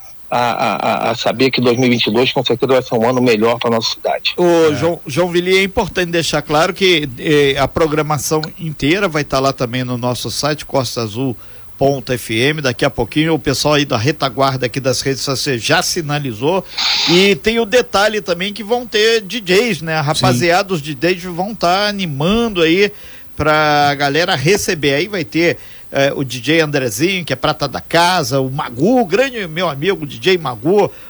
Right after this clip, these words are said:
Speaker 2: D J Fox, D J Fábio também, vai tá muita gente, além do, do Sérgio Fett,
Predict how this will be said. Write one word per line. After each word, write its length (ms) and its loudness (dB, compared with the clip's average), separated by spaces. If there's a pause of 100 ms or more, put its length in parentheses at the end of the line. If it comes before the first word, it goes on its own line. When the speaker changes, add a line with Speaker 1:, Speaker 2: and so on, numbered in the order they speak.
Speaker 2:
D 100 0
J 180 -2
Fox, 640 0
D 180 -8
J 340 2 (300)
Fábio 600 -2
também, 340 -2
vai 160 -2
tá 220 -2
muita 720 -2
gente, 320 0
além 240 2
do, 220 0
do 340 2
Sérgio 460 0
Fett, 600 -6